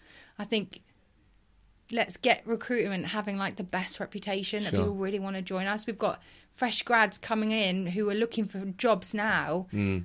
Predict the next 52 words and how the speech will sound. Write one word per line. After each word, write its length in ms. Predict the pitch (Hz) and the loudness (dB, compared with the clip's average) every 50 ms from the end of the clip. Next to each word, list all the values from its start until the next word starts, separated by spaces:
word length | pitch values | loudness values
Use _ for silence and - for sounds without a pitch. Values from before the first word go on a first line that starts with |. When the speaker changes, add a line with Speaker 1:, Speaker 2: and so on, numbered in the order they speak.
| 87 - | -4 -4
Speaker 1:
Like, 200 | 196 160 - - - | -4 -4 -4 -6 -8
we 200 | 190 190 226 226 | -4 -2 -2 0
want 380 | 196 180 196 226 220 214 202 214 | 0 0 2 2 2 2 0 0
them 180 | 220 233 240 | 0 0 0
to 120 | 233 - 220 | 0 -2 -4
be 300 | - - 214 220 226 226 | -2 0 0 2 2 0
recru-, 300 | 214 208 - - - 220 | -4 -6 -6 -6 -2 0
in 120 | 220 220 | 2 2
recruitment. 580 | 208 196 - - 220 175 - 220 233 254 247 233 | 2 0 -4 -4 -4 -4 -2 -2 0 0 0 2
Like, 180 | 208 196 185 196 | 2 2 4 4
Speaker 2:
Yeah. 120 | 190 185 | 4 4
Speaker 1:
we 80 | 214 220 | 4 2
want 220 | 196 202 202 190 196 | 0 0 -2 -2 -2
them 140 | 214 208 208 | -2 -4 -4
to 80 | 185 175 | -6 -6
have 160 | 214 202 196 | -6 -4 -2
that 180 | 208 - - | -2 -4 -4
career 300 | - - 202 196 196 196 | -6 -8 -6 -4 -4 -4
path 320 | 208 - 214 208 214 208 - | -4 -4 -4 -6 -6 -6 -6
and 80 | 202 | -6
that 60 | 190 - | -6 -6
opportunity. 500 | 180 - - - 202 190 196 190 - 208 | -6 -8 -10 -8 -8 -6 -6 -4 -6 -6
So 320 | 196 - 202 180 175 180 185 - - - - - - - _ - - - - - - | -4 -2 0 0 0 0 -2 -6 -14 -20 -20 -20 -20 -20 _ -20 -20 -20 -20 -10 -4
do 140 | - 214 214 | 0 2 2
it, 160 | 190 - - - - 180 - | 2 2 -2 -10 -14 -10 -2
do 140 | - 226 220 | 2 2 2
it 140 | 190 196 | 2 0
a 20 | 196 | -2
little 200 | 196 190 190 180 | -2 -2 -2 -4
bit 200 | 190 180 - - | -6 -6 -6 -4
better. 380 | 180 175 180 185 190 208 214 - | -2 -2 -2 -2 -4 -4 -6 -4
Speaker 2:
Do 100 | - 101 | 0 0
it 20 | 98 | 2
a 20 | |
little 140 | 98 95 95 | 2 2 2
bit 60 | 98 95 | 2 4
Speaker 1:
Like, 60 | 95 | 6
Speaker 2:
better. 300 | 101 98 101 101 95 90 - - - _ - | 6 6 6 4 2 2 -2 -8 -18 _ -8
Speaker 1:
that's 320 | - - - - - - | -6 -6 -6 -4 -4 -4
it. 300 | 202 190 220 226 - 208 - | -2 -2 -2 -2 -4 -2 -2
Speaker 2:
Yeah, 200 | 104 104 107 95 - - _ - | 0 0 -2 -2 -6 -10 _ 2
class. 380 | - 101 104 95 87 - - - | 6 6 6 6 4 0 -2 0
All 100 | 101 95 | 2 4
right. 180 | 92 98 101 - - - - - - - - | 4 4 2 -2 -8 -18 -18 -18 -18 -6 2
Emily, 160 | - 113 110 | 4 6 6
it's 80 | 107 101 | 6 6
been 140 | - 104 104 | 4 4 6
an 60 | 104 | 6
absolute 300 | 110 113 - - 110 107 | 6 6 6 4 0 2
pleasure. 420 | - 120 104 98 104 107 104 104 107 - - | 6 6 6 8 8 6 6 6 2 -4 -8
Speaker 1:
Thanks. 440 | - 233 233 214 - - - - - - | -6 -4 -4 -4 -6 -8 -10 -6 2 6
Speaker 2:
Um, 200 | 98 95 95 | 8 8 10